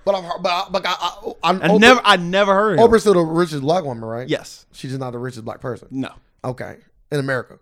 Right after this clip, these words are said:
Speaker 2: In
Speaker 1: I know there's a lot more
Speaker 2: Oh,
Speaker 1: rich
Speaker 2: yeah, of course.
Speaker 1: Africans
Speaker 2: Yeah,
Speaker 1: that's
Speaker 2: yeah,
Speaker 1: killing
Speaker 2: yeah,
Speaker 1: motherfuckers
Speaker 2: yeah,
Speaker 1: over
Speaker 2: yeah,
Speaker 1: here.
Speaker 2: yeah.
Speaker 1: So, he, okay. Th-,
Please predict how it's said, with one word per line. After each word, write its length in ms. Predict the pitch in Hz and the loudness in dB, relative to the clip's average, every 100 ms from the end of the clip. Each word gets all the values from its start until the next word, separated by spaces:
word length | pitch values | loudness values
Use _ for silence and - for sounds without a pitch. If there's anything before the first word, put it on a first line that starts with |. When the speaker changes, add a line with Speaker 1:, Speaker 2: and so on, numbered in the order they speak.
| _ - | _ -18
Speaker 2:
In 140 | 110 | -4
Speaker 1:
I 100 | 147 160 | 0 2
know 140 | 165 | 2
there's 160 | 147 127 | 2 -2
a 60 | |
lot 240 | 131 139 139 | -2 -4 -4
more 360 | 135 123 120 - - | -6 -4 -6 -6 2
Speaker 2:
Oh, 100 | 523 | 2
Speaker 1:
rich 100 | 156 | 4
Speaker 2:
yeah, 40 | 143 | 2
of 40 | 160 | 4
course. 120 | 170 | 2
Speaker 1:
Africans 320 | - 127 135 | 2 -4 -4
Speaker 2:
Yeah, 140 | 160 151 | -4 -2
Speaker 1:
that's 180 | 143 123 | -4 -2
Speaker 2:
yeah, 40 | |
Speaker 1:
killing 280 | 180 165 139 | -2 0 -2
Speaker 2:
yeah, 80 | 135 | -4
Speaker 1:
motherfuckers 200 | 113 101 | -4 -6
Speaker 2:
yeah, 40 | 117 | -6
Speaker 1:
over 60 | |
Speaker 2:
yeah, 40 | 131 | -4
Speaker 1:
here. 120 | 117 104 | -4 -6
Speaker 2:
yeah. 60 | - _ | -20 _
Speaker 1:
So, 500 | - 226 202 127 - _ _ _ _ _ _ _ _ _ _ _ | 4 10 10 10 0 _ _ _ _ _ _ _ _ _ _ _
he, 200 | 143 156 - - _ - - | -8 -8 -8 -18 _ -6 0
okay. 360 | 190 151 147 - - | 2 2 -2 -6 -14
Th-, 120 | 175 | -8